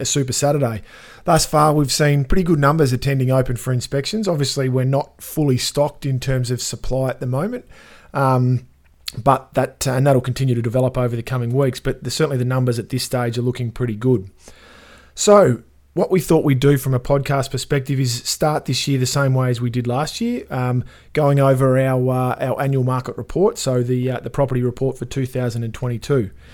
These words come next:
Now, if you're on our mailing list, uh, you'll have received a, um, a soft copy of the report already.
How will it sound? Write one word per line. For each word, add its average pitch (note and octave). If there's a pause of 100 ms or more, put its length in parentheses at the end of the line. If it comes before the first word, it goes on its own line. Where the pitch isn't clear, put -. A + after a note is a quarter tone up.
(440)
Now, D3+
if D#3+
you're F#3+
on F3
our C#3+
mailing C#3
list, -
uh, C#3
you'll C3
have B2
received C3+
a, B2+
um, B2
a B2
soft C#3+
copy C3
of B2
the B2
report B2
already. C#3+